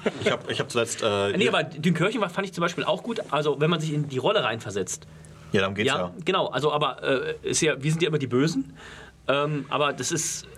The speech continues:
Speaker 1: Aber, ähm, Dünkirchen ist zum Beispiel, oder Dunkirk, äh, ist genau wie Platoon und, und Der schmale Grat einer von den Kriegsfilmen oder Antikriegsfilmen,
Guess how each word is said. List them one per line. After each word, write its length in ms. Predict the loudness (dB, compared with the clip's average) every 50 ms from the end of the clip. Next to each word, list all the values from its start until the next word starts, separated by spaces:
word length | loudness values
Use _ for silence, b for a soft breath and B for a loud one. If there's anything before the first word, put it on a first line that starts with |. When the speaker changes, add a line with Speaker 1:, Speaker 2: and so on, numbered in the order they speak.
| -6 -2
Speaker 1:
Aber, 240 | 2 2 2 2
ähm, 160 | 0 -2 -2 0
Dünkirchen 400 | 0 0 2 2 2 2 0 0
ist 160 | -2 -2 0
zum 100 | 2 2
Beispiel, 400 | 2 2 2 0 0 2 2 2
oder 200 | 2 0 -2 -2
Dunkirk, 640 | -2 -2 -2 0 0 2 2 2 2 2 -2 -4 -2
äh, 220 | 0 2 2 2 0
ist 80 | 0
genau 280 | 0 2 4 4 2 2
wie 220 | 0 0 0 0
Platoon 800 | -2 -2 0 2 2 2 2 0 0 2 2 4 2 2 0 -2
und, 560 | -2 -2 0 0 2 4 4 2 2 0 0 0
und 240 | 0 0 2 2
Der 80 | 2 0
schmale 360 | 0 0 0 0 2 0 0
Grat 420 | 0 0 2 2 2 0 -2 -6 -14 -14 -6 -2
einer 160 | -2 -2 0
von 200 | 0 0 0 0
den 240 | 0 0 0 -2 -4
Kriegsfilmen 640 | -4 -4 -4 -2 -2 -4 -6 -4 0 0 0 0 0
oder 140 | 0 0 -2
Antikriegsfilmen, 920 | -2 -2 -4 -4 -4 -4 -4 -4 -2 0 2 2 2 4 2 2 0 -2